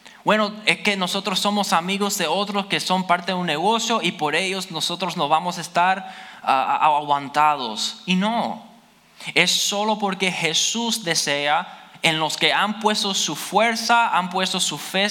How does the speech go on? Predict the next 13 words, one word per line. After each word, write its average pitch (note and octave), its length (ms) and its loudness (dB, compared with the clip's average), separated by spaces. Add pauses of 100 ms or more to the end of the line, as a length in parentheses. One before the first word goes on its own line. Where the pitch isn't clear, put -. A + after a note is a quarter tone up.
(120)
en D3 240 -2 (100)
Él, G3+ 480 0 (300)
que E3 400 0
Él E3+ 120 -4
nos F3+ 180 -2
guarde. D#3 640 0 (1200)
¿Dónde F#3 400 2
estás G#3+ 340 0
anclado? G#3+ 640 0 (1120)
¿En F3+ 280 2
dónde C#4+ 300 0
estás - 320 0
anclado? A2+ 640 0